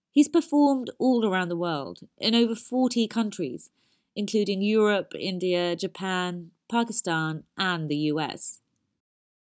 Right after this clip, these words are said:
Khan has collaborated with various musicians, releasing movie scores and many albums. Some of the people he's worked with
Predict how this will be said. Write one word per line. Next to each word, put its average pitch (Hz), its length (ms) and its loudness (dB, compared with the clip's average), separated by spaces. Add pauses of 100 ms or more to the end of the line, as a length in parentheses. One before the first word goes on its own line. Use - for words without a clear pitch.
(840)
Khan 247 360 0
has 285 200 0
collaborated 165 1040 0
with 160 260 -4
various 156 500 -2
musicians, 160 720 -8 (500)
releasing 196 760 -2 (120)
movie 226 360 0
scores 214 580 -2
and 196 240 -6
many 196 320 -2
albums. 151 680 -8 (1500)
Some 247 340 0
of 254 100 0
the 226 100 0
people 233 320 0
he's 208 300 0
worked 214 360 -4
with 196 300 -4